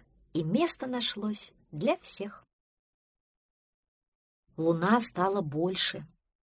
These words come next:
Вечером она повисла над летним склоном, как круглая ситная булка. Снова была расставлена палатка.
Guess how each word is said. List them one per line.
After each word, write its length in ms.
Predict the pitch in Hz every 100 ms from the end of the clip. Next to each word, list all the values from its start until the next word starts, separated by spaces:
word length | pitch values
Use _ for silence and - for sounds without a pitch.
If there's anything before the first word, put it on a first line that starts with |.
| _ _
Вечером 460 | 147 170 190 180 175
она 180 | 175 170
повисла 460 | 180 185 208 180
над 160 | 170 165
летним 340 | 170 190 170
склоном, 560 | 156 - 190 294 220 156 - - _
как 160 | 175 165
круглая 540 | - 190 226 202 185 165
ситная 580 | - - 208 - 170 165
булка. 560 | 151 160 147 - - - _ _ _ _ _ _ _ _
Снова 440 | - - 349 349 277
была 240 | 202 196
расставлена 680 | 180 180 - 269 233 185 170
палатка. 640 | 160 156 165 - 165